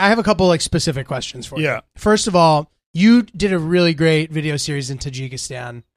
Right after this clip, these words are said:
Speaker 2: Yes.
Speaker 1: I think I met you right when you had gotten back from it or something, or, or I, I forget
Speaker 2: Yeah.
Speaker 1: specifically. But, um, I was wondering, did you get a food poisoning over there at all?
Speaker 2: Uh, no,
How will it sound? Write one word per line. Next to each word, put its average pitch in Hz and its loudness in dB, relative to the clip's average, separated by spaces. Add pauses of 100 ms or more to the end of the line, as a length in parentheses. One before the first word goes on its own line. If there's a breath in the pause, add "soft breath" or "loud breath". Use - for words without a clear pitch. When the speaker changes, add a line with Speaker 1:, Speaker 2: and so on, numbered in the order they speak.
(160)
Speaker 2:
Yes. 143 -6
Speaker 1:
I - -12
think 359 -4
I 359 2
met 190 0
you 175 0
right 151 -2
when 151 -6
you 147 -2
had 139 -6
gotten 135 -8
back 127 -8
from 139 -10
it 127 -10
or 127 -10
something, 123 -12
or, 135 -8
or 170 -6 (200)
I, 202 -2
I - 0
forget 131 -10
Speaker 2:
Yeah. 170 2
Speaker 1:
specifically. 123 -12 (100)
But, 185 2 (320)
um, 180 2 (540)
I 196 2
was 208 0
wondering, 202 2
did 156 -6
you 220 6
get 233 2
a 175 -4
food 175 0
poisoning 185 0
over 196 -2
there 202 -2
at 214 0
all? 226 -2 (680)
Speaker 2:
Uh, 156 0
no, 160 -4